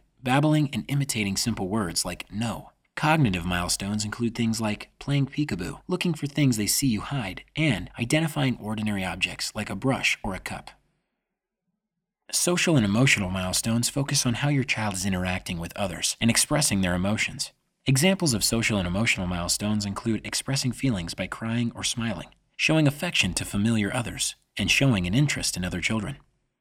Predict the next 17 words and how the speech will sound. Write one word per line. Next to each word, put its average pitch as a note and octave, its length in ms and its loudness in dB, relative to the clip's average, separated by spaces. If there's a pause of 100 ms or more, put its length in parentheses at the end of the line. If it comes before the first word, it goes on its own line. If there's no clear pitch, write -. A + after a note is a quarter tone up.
(120)
Developmental F3 500 6
screenings A2+ 480 2
offer G2 240 -2
a F#2 60 -4
way F#2 240 -2
to F#2 80 -4
ensure F#2 440 0
that F2 120 -4
your G#2 100 -4
child C3 300 0
is A2+ 100 -2
making G#2+ 300 -2
progress F#2+ 640 -4
on G#2+ 100 -2
their G2 80 0
developmental F2+ 480 -2
milestones. F#2 720 -4